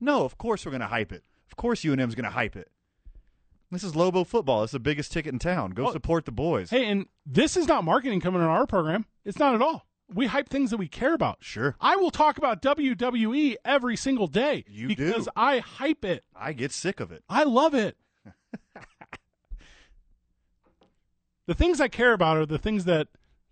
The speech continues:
Speaker 2: I share. Right now, I care about U N M Lobos football. For the last two years, ah, I just lied. I was into it last year 'cause I thought it was so very exciting what they were doing on the road and the wins. Our first year as this program,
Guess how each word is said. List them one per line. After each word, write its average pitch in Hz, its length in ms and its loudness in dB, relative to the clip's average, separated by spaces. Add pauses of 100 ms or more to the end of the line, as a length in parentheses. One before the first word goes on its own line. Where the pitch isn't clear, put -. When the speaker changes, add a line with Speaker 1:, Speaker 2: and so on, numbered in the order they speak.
(100)
Speaker 2:
I 151 120 0
share. - 460 0 (600)
Right 196 180 4
now, 226 160 4
I 190 100 4
care - 260 -2
about 196 220 0
U 175 160 4
N 170 80 4
M 165 140 4
Lobos 151 360 2
football. 117 320 -10 (280)
For 185 80 -4
the 196 80 4
last 220 300 2
two 277 280 4
years, 254 580 -2 (280)
ah, 214 460 0
I 190 80 -12
just 180 240 -4
lied. 123 300 -6 (840)
I 156 100 0
was 196 300 4
into 220 300 0
it 196 60 2
last 175 360 0
year 160 220 2
'cause 143 220 -6
I 160 100 4
thought 180 140 4
it 165 40 4
was 147 100 -2
so 190 200 4
very 196 160 2
exciting 170 380 2
what 156 100 -2
they 160 80 2
were 151 80 2
doing 165 220 6
on 165 120 4
the 156 80 4
road 131 360 0
and 147 180 0
the 135 60 4
wins. - 460 -4 (1120)
Our 262 160 8
first 254 400 0
year 170 320 2
as 226 140 -2
this 220 140 -4
program, 247 440 0